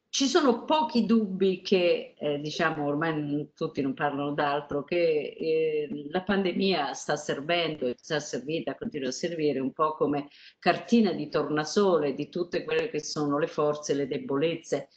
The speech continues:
globali e anche dei singoli paesi. Ehm, naturalmente, eh, io voglio fare un discorso ravvicinato sull'Italia. In particolare, secondo me, in Italia noi abbiamo sicuramente, eh, visto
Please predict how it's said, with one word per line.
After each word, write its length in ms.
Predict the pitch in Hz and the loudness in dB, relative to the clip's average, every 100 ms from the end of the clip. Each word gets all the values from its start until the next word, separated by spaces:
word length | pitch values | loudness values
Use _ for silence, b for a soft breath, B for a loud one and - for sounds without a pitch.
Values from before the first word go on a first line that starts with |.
| b | b
globali 1000 | _ 147 151 127 151 135 131 147 160 190 | _ 0 0 2 0 2 -2 -2 0 0
e 220 | - 156 147 | 2 0 2
anche 380 | 143 139 156 | -2 -2 -2
dei 180 | 147 143 | 0 -2
singoli 540 | 143 143 135 131 131 - | -2 -2 -2 0 -2 -2
paesi. 600 | 127 123 117 117 143 143 B B B B - | -2 0 0 -2 -4 -6 B B B B -2
Ehm, 1080 | 160 151 151 147 143 139 147 143 143 123 - 175 | 0 2 2 0 0 -2 -6 -6 -6 -10 -6 0
naturalmente, 1000 | 208 208 220 220 180 175 175 147 139 - _ _ | 2 4 6 6 6 2 2 0 0 -8 _ _
eh, 260 | - 139 127 | -4 -2 0
io 460 | 180 165 131 110 131 | 2 2 0 -4 -10
voglio 520 | 143 156 151 147 143 | -4 -2 0 2 0
fare 260 | 143 175 156 | 2 2 2
un 100 | 147 | 0
discorso 420 | 143 - 160 - | -4 -4 -2 0
ravvicinato 680 | 147 143 147 - 151 147 147 | 0 -2 -4 -2 -2 -2 -4
sull'Italia. 920 | - 143 135 139 139 127 131 139 139 | -4 -4 -2 -2 -2 -2 -2 -2 0
In 160 | 233 226 | 0 2
particolare, 680 | 240 233 240 233 156 147 | 0 0 0 2 2 0
secondo 400 | 151 165 175 196 | -4 -4 -2 -2
me, 140 | 190 151 | 0 0
in 180 | 151 | -2
Italia 520 | 165 185 135 135 143 143 | -2 -2 -2 0 0 0
noi 320 | 147 151 139 | 0 0 -2
abbiamo 520 | 135 139 147 135 135 | -2 -4 -2 -2 -4
sicuramente, 1160 | - - 139 147 160 139 135 131 131 135 135 B B B B | -8 -8 -8 -6 -4 -2 -2 -2 0 0 -2 B B B B
eh, 140 | - 139 | -4 -4
visto 840 | 147 220 196 208 - 117 113 - | 2 4 4 -2 -4 -4 -4 -8